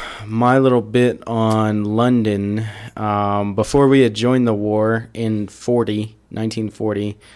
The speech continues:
he went to London to, to write about the firebombing that was going on, the Blitzkrieg.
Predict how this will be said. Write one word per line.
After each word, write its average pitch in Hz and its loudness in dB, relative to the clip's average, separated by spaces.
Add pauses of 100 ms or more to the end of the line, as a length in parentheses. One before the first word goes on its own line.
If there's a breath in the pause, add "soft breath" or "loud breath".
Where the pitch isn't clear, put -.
(320 soft breath)
he 120 0
went 117 -2
to 113 -2
London 113 0
to, 104 -2 (120)
to 107 -6
write 107 0
about 104 0 (640 soft breath)
the 107 -4
firebombing 101 0
that 98 -6
was 101 -8
going 101 -6
on, 98 -6
the 95 -8
Blitzkrieg. 101 -6